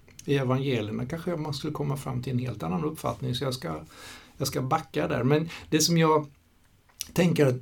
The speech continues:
att Jesus sanning framförallt handlar om, det, det är i hög grad en moralisk sanning, det vill säga hur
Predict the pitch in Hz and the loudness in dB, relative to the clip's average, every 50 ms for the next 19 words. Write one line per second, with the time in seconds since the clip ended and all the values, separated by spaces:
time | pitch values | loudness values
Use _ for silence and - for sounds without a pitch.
0 | - - - - 131 131 156 151 165 180 165 147 - - - - 165 165 - - | -6 -10 -6 -4 -4 -2 0 0 2 2 2 2 0 0 -2 -2 0 0 2 4
1 | 202 202 202 196 185 160 143 127 127 135 131 127 - - - - - _ _ _ | 4 4 4 4 4 4 2 2 0 -2 -6 -8 -14 -18 -20 -20 -20 _ _ _
2 | _ _ - - 170 165 - 165 143 139 135 151 147 139 135 127 139 143 147 143 | _ _ -10 -8 -8 -2 2 2 2 4 4 2 2 0 0 0 0 0 2 2
3 | 135 131 135 135 131 131 135 143 - - - - - _ - 151 151 156 147 156 | 2 0 0 -2 -2 0 0 0 0 -2 -4 -10 -14 _ 2 4 6 6 6 6
4 | 165 180 220 220 220 196 160 135 131 143 160 165 - 156 123 110 107 113 151 233 | 6 6 6 6 4 4 4 4 2 2 2 2 2 2 2 2 0 0 0 0
5 | 240 233 - - - 226 214 196 165 139 123 131 131 127 127 127 131 139 143 - | 0 -2 -4 -4 -4 -4 -2 0 0 0 0 0 -2 -2 -2 -4 -4 -4 -4 -4
6 | - 170 143 131 127 123 131 143 139 131 123 127 - | -2 -2 -4 -4 -4 -2 -2 -2 -2 -2 -4 -6 -10